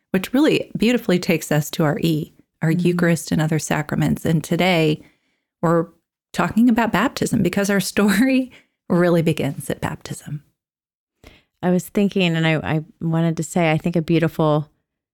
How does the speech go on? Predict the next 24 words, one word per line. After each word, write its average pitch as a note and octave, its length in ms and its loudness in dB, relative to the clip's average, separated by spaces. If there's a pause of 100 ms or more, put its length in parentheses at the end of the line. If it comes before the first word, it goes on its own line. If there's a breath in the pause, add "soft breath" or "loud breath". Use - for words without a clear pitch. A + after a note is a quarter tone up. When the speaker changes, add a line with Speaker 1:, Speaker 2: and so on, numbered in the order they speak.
(120)
Speaker 2:
reminder E3+ 540 2
is - 220 -2
to - 280 0
ask D#3 360 0
Mary D3+ 300 4
to D#3+ 120 -2
borrow C#3+ 380 2
her D3 160 -2
heart, C#3 360 -2 (220)
you E3+ 100 2
know, D3+ 200 2
that, D3 240 -2 (100)
that, D#3+ 160 -4
that D#3 220 0
is D3+ 180 0
something D#3 640 -2 (840)
that D3 100 2
we F3+ 100 4
can F3+ 140 2
put F#3+ 240 0
on F3 180 4
Mary D#3 360 2
every D#3+ 260 0
day. D3 580 -2